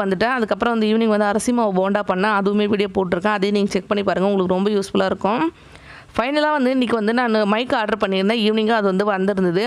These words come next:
அதையுமே உங்க கூட வந்து ஷேர் பண்ணிக்கலாம் அப்படின்றதுக்காக வீடியோ எடுத்திருக்கேன். நீங்க வந்து யூடியூபர்ஸா இருக்கீங்க அப்படின்னா மைக் வந்து கண்டிப்பா தேவைப்படும். வாய்ஸ் வந்து, அஹ், நான் வந்து நேரா வந்து நிறைய வீடியோ எடுக்கிறதால வந்து மைக் தேவைப்படுது. அதுக்காக வந்து நான் ஆர்டர் பண்ணியிருந்தேன். இப்போ இந்த மைக் வந்து அன்பாக்ஸ் பண்ண போறோம். இது வந்து ஒன் நைன்டி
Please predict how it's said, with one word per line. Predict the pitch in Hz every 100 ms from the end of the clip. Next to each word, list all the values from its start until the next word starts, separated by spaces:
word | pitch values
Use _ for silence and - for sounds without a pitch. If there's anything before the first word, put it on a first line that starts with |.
| 240
அதையுமே | 190 208 214
உங்க | 214 202
கூட | 202
வந்து | 190 190
ஷேர் | 196 185
பண்ணிக்கலாம் | 196 180 190
அப்படின்றதுக்காக | 190 185 180 185 208 202
வீடியோ | 190 175
எடுத்திருக்கேன். | 175 180 196 269 359 - - - - -
நீங்க | 254 311
வந்து | 294 277
யூடியூபர்ஸா | 277 285 269 - 233
இருக்கீங்க | 226 214 226
அப்படின்னா | 220 196 196 240 269
மைக் | 208 233 240
வந்து | 226 208
கண்டிப்பா | 202 220 240 220
தேவைப்படும். | 202 196 185 247 233
வாய்ஸ் | 208 254 269
வந்து, | 226 254 285 - - -
அஹ், | 220
நான் | 220 220
வந்து | 262 240
நேரா | 254 277
வந்து | 262 226
நிறைய | 214 240
வீடியோ | 226 226
எடுக்கிறதால | 214 202 190 196 220
வந்து | 214 214 233 202
மைக் | 208 233 214
தேவைப்படுது. | 202 196 180 214
அதுக்காக | 196 196 208 208
வந்து | 196 196
நான் | 185
ஆர்டர் | 185 196
பண்ணியிருந்தேன். | 185 180 175 196 277 349 - - - - 220
இப்போ | 220
இந்த | 233 220
மைக் | 247 254
வந்து | 220 233
அன்பாக்ஸ் | 220 214 -
பண்ண | 214 190 190
போறோம். | 208 247 226
இது | 240
வந்து | 240 233
ஒன் | 240 269 233
நைன்டி | 233 240 254